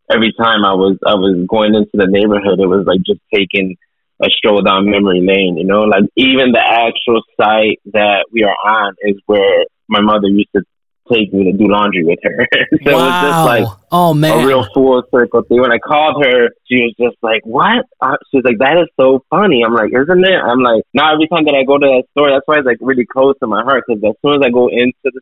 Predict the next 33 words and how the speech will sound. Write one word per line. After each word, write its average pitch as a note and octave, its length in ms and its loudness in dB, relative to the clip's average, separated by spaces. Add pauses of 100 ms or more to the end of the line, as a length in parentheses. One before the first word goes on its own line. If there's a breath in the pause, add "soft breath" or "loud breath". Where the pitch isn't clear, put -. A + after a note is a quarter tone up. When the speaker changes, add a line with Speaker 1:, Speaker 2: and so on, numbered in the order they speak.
Speaker 1:
store B2+ 240 2
and G#2+ 80 -4
I'm F2 160 -8
just - 120 -20 (120)
in B2 200 0
the A#2+ 180 0
area, A#2+ 280 2
I'm A2+ 100 0
like, G#2 160 -2 (460)
"Oh C3+ 180 0
my B2 140 0
God, B2+ 220 0
my A2 120 0
mom A2+ 260 2
and A2+ 80 0
I A2 80 2
used A#2 240 0
to B2 60 0
go A#2+ 220 2
here, C3+ 320 2
and G#2 140 2
my F#2+ 100 -2
dad A2 260 0
used A#2+ 140 0
to A#2+ 160 0
take C3 160 -2
me B2+ 140 0
here." B2 420 2
And B2 240 0
it A#2 80 -2
just, C3 180 -2
like, A2+ 220 0 (100)
all C3 240 0